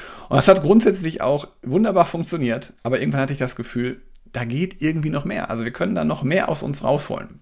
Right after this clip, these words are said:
Vielleicht kennst du das auch, dass du manchmal denkst, „Ja, läuft eigentlich schon ganz gut, aber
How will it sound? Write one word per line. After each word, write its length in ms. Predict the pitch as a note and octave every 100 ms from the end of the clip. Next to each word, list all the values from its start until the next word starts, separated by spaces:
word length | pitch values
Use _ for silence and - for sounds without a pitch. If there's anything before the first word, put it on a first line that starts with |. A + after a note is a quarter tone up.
| -
Vielleicht 220 | B2+ -
kennst 180 | E3 D3
du 60 |
das 100 | C3+
auch, 180 | - D3
dass 160 | B2+ -
du 60 |
manchmal 240 | A2+ C3 B2
denkst, 220 | A#2 -
„Ja, 160 | C#3+ D#3+
läuft 460 | D3+ F3 - -
eigentlich 400 | - F3 D#3 D3
schon 220 | - D3+
ganz 220 | C3+ C3 -
gut, 220 | F3 F#3
aber 260 | - C3+ C#3